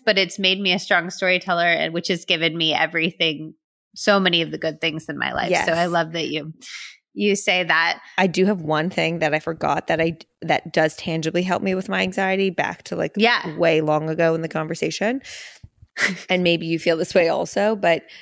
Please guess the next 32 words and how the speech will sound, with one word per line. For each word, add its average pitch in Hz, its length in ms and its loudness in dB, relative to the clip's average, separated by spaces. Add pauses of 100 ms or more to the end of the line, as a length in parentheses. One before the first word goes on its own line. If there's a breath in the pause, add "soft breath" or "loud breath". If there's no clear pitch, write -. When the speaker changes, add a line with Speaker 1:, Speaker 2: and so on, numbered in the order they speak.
(160 loud breath)
Speaker 2:
for 180 180 4
me, 180 420 4
I 156 180 2
spiral 165 520 0
storytell. 208 800 0
So - 240 2
I 160 180 2
will 214 120 0
go 175 220 2
from 170 240 -2
one 160 200 -2
scenario, 165 600 0
and 170 220 0
next 165 240 0
thing 190 180 -2
I 180 80 2
know, 160 340 0
like, - 280 -6 (260)
i-, - 160 -4
it's 233 420 0
insane 175 600 0
the - 80 -10
places 156 400 -6
my 151 100 -2
mind 120 380 -6
can 165 120 -4
go. - 260 -2 (420 loud breath)
And 180 80 -2
I 175 60 -2
think 175 220 -2
anxious 170 380 0
people 156 640 0